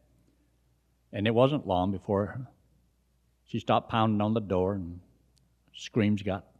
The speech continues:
less and less. So they went over there and opened the door. And her body was laying on the floor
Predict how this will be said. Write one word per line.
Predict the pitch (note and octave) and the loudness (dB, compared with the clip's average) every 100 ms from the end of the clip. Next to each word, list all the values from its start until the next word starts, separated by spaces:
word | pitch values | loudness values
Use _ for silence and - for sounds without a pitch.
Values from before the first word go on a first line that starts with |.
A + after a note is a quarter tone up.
| - | -4
less | E2 F2 - | 0 0 -2
and | G2 | -6
less. | C2+ C#2+ - - - _ _ _ _ _ _ _ _ _ _ _ _ _ - | -6 -8 -10 -14 -20 _ _ _ _ _ _ _ _ _ _ _ _ _ -2
So | A2+ | 0
they | G2+ | 2
went | G2+ G#2+ | 2 2
over | G2+ F#2 | 2 2
there | G2+ | 0
and | G2 | 2
opened | G2 A2+ | 0 -2
the | G2 | -4
door. | G2 F2 E2+ F#2 F2+ F2+ _ _ _ _ _ _ _ _ _ _ _ _ F#2 | -2 -2 -4 -8 -14 -20 _ _ _ _ _ _ _ _ _ _ _ _ -4
And | F#2 | -2
her | G2+ G2 | 0 2
body | A2 A2 A2 | 4 4 4
was | G2+ F2+ | -2 -2
laying | G2 G#2+ G2+ | 0 2 2
on | A2+ A#2+ | 2 0
the | |
floor | A2+ - F2+ E2 E2 | -4 -4 -2 -2 -4